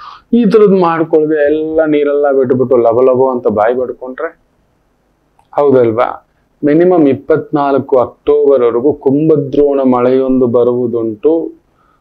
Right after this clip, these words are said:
ಹ್ಮ್, ವೃಶ್ಚಿಕ ರಾಶಿ start. ಏನೇನಾಗುತ್ತೋ storage ಮಾಡ್ಕೊಳ್ಳಿ, ಯಾಕಂದ್ರೆ ಆಮೇಲೆ ಅಷ್ಟಮಕ್ಕೆ ಬೇರೆ ಬರ್ತಾನೆ.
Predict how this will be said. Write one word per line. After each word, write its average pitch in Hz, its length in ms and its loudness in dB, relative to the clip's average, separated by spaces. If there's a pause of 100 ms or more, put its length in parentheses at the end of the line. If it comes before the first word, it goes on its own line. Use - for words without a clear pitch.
(220)
ಹ್ಮ್, 113 360 0
ವೃಶ್ಚಿಕ 120 440 -2
ರಾಶಿ 110 500 -2 (160)
start. 147 460 -4 (960)
ಏನೇನಾಗುತ್ತೋ 156 840 0
storage 123 500 -4
ಮಾಡ್ಕೊಳ್ಳಿ, 107 400 -4
ಯಾಕಂದ್ರೆ 139 300 -4
ಆಮೇಲೆ 180 420 0
ಅಷ್ಟಮಕ್ಕೆ 190 540 -2
ಬೇರೆ 143 180 2
ಬರ್ತಾನೆ. 110 600 -8